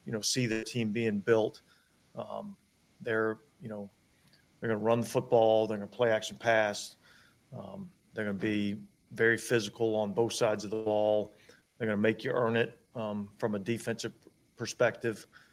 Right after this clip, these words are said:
um, you know, and they're gonna fly around and, and, and be a good tackling, tackling team. And, you know, when they get you into favorable situations, they're gonna try to get after the passer. So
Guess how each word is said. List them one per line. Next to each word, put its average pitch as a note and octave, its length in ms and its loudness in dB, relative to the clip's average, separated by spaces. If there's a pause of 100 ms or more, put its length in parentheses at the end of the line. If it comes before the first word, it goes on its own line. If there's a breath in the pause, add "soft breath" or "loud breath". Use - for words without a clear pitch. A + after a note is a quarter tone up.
(320 soft breath)
um, G2 560 -16 (600)
you A2 100 -6
know, G2+ 240 -2
and G#2 140 -2
they're G#2 140 -2
gonna G#2 160 -2
fly G#2 300 -2
around G2+ 360 -2
and, G2+ 260 -6
and, G#2 280 -8 (140)
and G2+ 160 -8
be G#2+ 120 -4
a G2+ 60 -4
good - 220 -8
tackling, G#2 480 -6 (320)
tackling G#2+ 360 -2
team. A2+ 360 -2
And, G2+ 140 0 (540 loud breath)
you A2+ 60 -8
know, G2 80 -2
when G#2+ 140 0
they G2+ 80 0
get G#2+ 260 -2
you A2 80 0
into G#2 320 0 (840)
favorable G#2+ 420 2
situations, A2 680 -4
they're G#2+ 100 -4
gonna G#2+ 120 -4
try G#2+ 140 -4
to G#2 80 -10
get G#2+ 100 0
after G#2 240 -4
the G2 60 -14
passer. G#2 420 -4
So - 380 -4